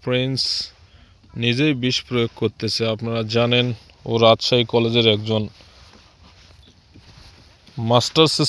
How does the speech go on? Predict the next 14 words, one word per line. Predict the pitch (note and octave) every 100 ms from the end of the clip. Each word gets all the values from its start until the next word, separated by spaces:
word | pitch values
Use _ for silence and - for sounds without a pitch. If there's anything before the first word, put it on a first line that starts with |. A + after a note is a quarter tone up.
| -
ছাত্র | C#3+ - C3+ C#3
হয়েও | B2 C3+ C#3+ C#3 G#2+ - - - - - - - - - - - - - -
সে | - B2+
সুন্দরভাবে | - D#3 D#3+ D#3+ D3+ C3+ C3 B2
আজকে | A#2 - - G#2+
বিষ | A#2+ B2+ -
প্রয়োগ | A#2+ A#2+ -
করছে | - A2 - G#2+
জমিতে। | A2 G#2 G2 C3+ F3+ - - - - - - - - - - - - A#2
বাংলার | B2+ C#3 D3+ B2+ A2
ঘরে | C#3+ F3
ঘরে | C#3+ D3 C3
এমন | B2 C3
ছেলে | A#2+ - A#2 A#2 G#2+